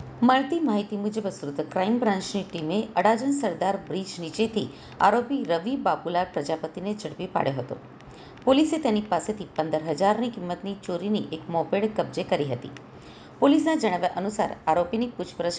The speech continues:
કરતા તે તેના સાગરીત એવા મોનારામ ઉર્ફે મનોજ જેફાજી રાઠોડ તથા અંકુશ ઉર્ફે અંકુ સુખદેવ ત્રિવેદી સાથે ભેગા મળીને સુરત શહેરના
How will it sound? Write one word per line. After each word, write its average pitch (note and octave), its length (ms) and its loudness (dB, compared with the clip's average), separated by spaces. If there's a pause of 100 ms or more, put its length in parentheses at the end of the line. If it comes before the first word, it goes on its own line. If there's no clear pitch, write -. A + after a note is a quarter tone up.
કરતા G3 320 0
તે G#3 200 -4
તેના D#3 220 0
સાગરીત E3+ 540 2 (360)
એવા E3 180 2
મોનારામ A#3 680 2
ઉર્ફે E3 300 -4 (260)
મનોજ A3+ 320 0
જેફાજી F#3 640 0
રાઠોડ F3+ 440 2 (360)
તથા F3 140 4 (140)
અંકુશ B3+ 440 0 (100)
ઉર્ફે F#3+ 420 -2 (140)
અંકુ G#3+ 340 2
સુખદેવ G#3+ 540 0
ત્રિવેદી E3+ 320 -4
સાથે F#3 360 0
ભેગા D3 300 0
મળીને E3 480 2 (400)
સુરત C4+ 240 4
શહેરના F#3 400 0